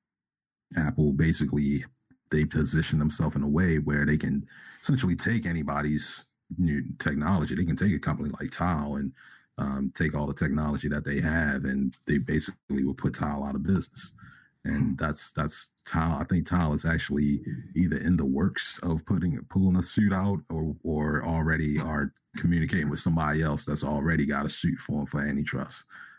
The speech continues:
Speaker 1: 'cause they got antitrust suits out everywhere already. So, um,
Speaker 2: So they gonna get their cake regardless. <laughs>
Speaker 1: yeah, they, they, they plan on getting theirs 'cause they already know, and, and Apple already know.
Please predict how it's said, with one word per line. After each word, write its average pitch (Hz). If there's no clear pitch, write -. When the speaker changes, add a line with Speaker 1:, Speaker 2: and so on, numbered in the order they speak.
Speaker 1:
'cause 71
they 76
got 73
antitrust 71
suits 76
out 69
everywhere 80
already. 73
So, 71
um, 71
Speaker 2:
So 127
they 135
gonna 135
get 135
their 135
cake 139
regardless. 123
<laughs> 202
Speaker 1:
yeah, -
they, 110
they, 123
they 123
plan 117
on 104
getting 104
theirs 101
'cause 92
they 101
already 101
know, 110
and, 82
and 82
Apple 95
already 78
know. 76